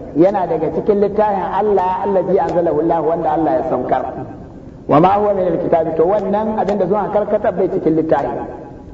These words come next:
Wa yaquluna huwa min indillah, suna cewa wannan da muka karanta muku daga wajen Allah yake. Allah ya ce wa ma huwa min indillah, wannan ba daga wajen Allah yake ba. Wa yaquluna ala Allahi al-kadhib, suna faɗa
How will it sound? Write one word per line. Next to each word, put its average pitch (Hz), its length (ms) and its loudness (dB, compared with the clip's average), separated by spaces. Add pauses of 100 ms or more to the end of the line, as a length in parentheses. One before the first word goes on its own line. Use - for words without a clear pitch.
(420)
Wa 160 100 8
yaquluna 247 680 2
huwa 233 180 0
min 214 240 -2
indillah, 180 380 0
suna 233 300 0
cewa 208 280 2
wannan 269 380 2
da 220 100 2
muka 226 300 -2
karanta 180 420 0
muku 180 200 -2
daga 160 220 2
wajen 185 200 0
Allah 180 340 0
yake. 131 300 -4 (840)
Allah 208 340 6
ya 196 200 2
ce 185 100 4
wa 170 120 2
ma 190 120 0
huwa 202 200 2
min 165 180 -2
indillah, 147 400 0
wannan 202 480 0
ba 175 140 2
daga 165 200 2
wajen 170 240 2 (100)
Allah 156 200 2
yake 123 260 -2
ba. 120 140 -4 (920)
Wa 143 140 8
yaquluna 226 680 2
ala 208 120 0
Allahi 190 220 0 (120)
al-kadhib, 170 400 0
suna 208 260 2
faɗa 175 220 -2